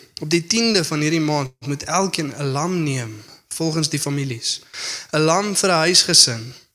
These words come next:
Maar as 'n huisgesin te klein is vir 'n lam, dan moet hy en sy buurman, wat die naaste aan sy huis is, dit neem volgens die sieletal, na wat elkeen gewoond is om te eet, moet julle die getal op die lam bereken.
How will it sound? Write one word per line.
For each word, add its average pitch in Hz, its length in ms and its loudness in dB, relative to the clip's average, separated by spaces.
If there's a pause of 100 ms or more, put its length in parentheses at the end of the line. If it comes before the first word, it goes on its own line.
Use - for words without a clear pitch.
(180)
Maar 165 140 -2
as 190 140 2
'n 170 160 4
huisgesin 175 440 2
te 160 80 -6
klein 185 340 -2
is 170 160 2
vir 143 140 -4
'n 135 80 -2
lam, 123 360 -4 (260)
dan 143 160 -4
moet 147 120 -4
hy 165 240 2
en 170 80 2
sy 156 200 2
buurman, 139 540 0
wat 135 100 -4
die 135 200 -2
naaste 165 280 0
aan 160 120 0
sy 160 100 2
huis 143 320 4
is, 120 260 -2 (440)
dit 156 180 0
neem 180 380 2
volgens 165 360 -2
die 151 100 0
sieletal, 131 640 2 (640)
na 147 160 2
wat 151 140 0
elkeen 175 420 -2
gewoond 143 400 -2
is 156 120 0
om 151 100 -4
te 156 180 -8
eet, - 540 -8
moet 143 140 -4
julle 156 140 2
die 151 120 0
getal 175 420 0
op 151 140 -4
die 143 100 -2
lam 139 280 -2
bereken. 131 640 -4